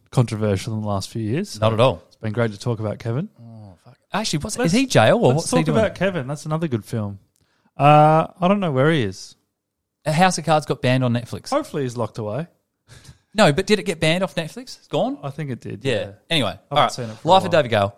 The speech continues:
Speaker 2: great movie, right? It's all about the death penalty and why it should or shouldn't be around. If you haven't seen it, we won't spoil it for you.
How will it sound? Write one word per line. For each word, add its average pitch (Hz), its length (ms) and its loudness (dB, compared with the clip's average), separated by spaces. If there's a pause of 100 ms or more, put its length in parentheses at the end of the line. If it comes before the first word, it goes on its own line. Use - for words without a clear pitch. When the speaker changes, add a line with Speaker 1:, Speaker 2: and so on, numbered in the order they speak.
(100)
Speaker 2:
great 131 300 4
movie, 98 240 -4 (420)
right? 117 220 0 (160)
It's 127 160 -4
all 156 160 2
about 147 160 2
the 120 80 -6
death 123 200 -2
penalty 110 400 -4
and 104 200 -4
why 107 380 2 (120)
it 127 160 -6
should 127 220 -2
or 110 100 0
shouldn't 110 280 -2
be 101 120 -4
around. 120 400 2 (340)
If 104 60 -20
you 110 60 -20
haven't 131 140 -2
seen 123 200 -2
it, 123 140 -6
we 113 100 -6
won't 123 220 -2
spoil 101 260 -10
it - 60 -20
for 95 160 -8
you. 95 100 -8